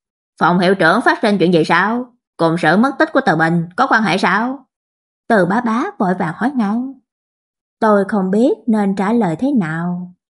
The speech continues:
Nếu căn phòng của hiệu trưởng thật sự bình thường như ông ta nói, vậy tôi phải làm sao mở miệng kể về Từ Bình,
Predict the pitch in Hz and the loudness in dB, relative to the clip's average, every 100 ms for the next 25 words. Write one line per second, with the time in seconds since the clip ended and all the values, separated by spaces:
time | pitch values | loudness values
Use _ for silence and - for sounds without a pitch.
0 | _ 233 233 262 254 196 196 196 156 151 | _ 2 2 0 -2 -4 -4 -4 -4 -2
1 | 226 170 175 180 175 262 - 262 262 208 | 0 0 0 -2 0 -2 -2 -2 -2 -2
2 | 165 180 196 160 143 180 151 165 190 190 | -2 -2 0 -2 -4 -6 -4 -2 -2 -2
3 | 185 180 180 233 381 - _ _ _ _ | -2 0 0 0 -4 -8 _ _ _ _
4 | _ 202 202 170 185 208 226 262 160 156 | _ 0 0 0 -2 -4 -2 -2 -4 -4
5 | 214 202 196 180 233 220 165 165 185 - | -4 -2 0 0 0 0 0 -2 -4 -2
6 | 170 233 196 170 156 156 156 170 170 | 0 0 -2 -2 -2 -2 -2 -2 -4